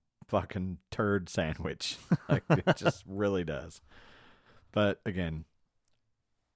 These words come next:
Speaker 1: being bored at some point, I'll probably watch it just to give it a, a fair. I watched Mortal Kombat, so I guess I could watch Let There Be Carnage.
Speaker 2: All right.
Speaker 1: So, all right, you done?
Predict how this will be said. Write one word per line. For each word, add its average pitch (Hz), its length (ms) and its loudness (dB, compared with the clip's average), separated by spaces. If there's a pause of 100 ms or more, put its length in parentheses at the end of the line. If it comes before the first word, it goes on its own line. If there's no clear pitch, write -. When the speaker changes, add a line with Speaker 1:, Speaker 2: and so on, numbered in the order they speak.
(120)
Speaker 1:
being 110 280 2
bored 101 460 4
at - 120 -6
some 95 220 0
point, 92 360 -2
I'll 87 200 -4
probably 87 560 -2
watch 78 280 -4
it 78 140 -6 (520)
just - 260 -14
to 80 300 -6 (140)
give 82 160 -6
it 82 60 -4
a, 82 200 -4 (340)
a 107 40 -12
fair. 85 360 -6 (180)
I 95 100 -2
watched 117 320 6
Mortal 120 260 6
Kombat, 92 640 2
so 87 220 -4
I 87 100 -4
guess 85 220 -6
I 92 80 -4
could 85 140 -10
watch 87 360 -4
Let 85 160 -6
There 78 120 -4
Be 82 120 -8
Carnage. 71 440 -8 (680)
Speaker 2:
All 95 80 -6
right. 90 120 -8 (340)
Speaker 1:
So, - 120 -10 (1400)
all 165 100 12
right, 208 180 12
you 135 120 4
done? 190 280 8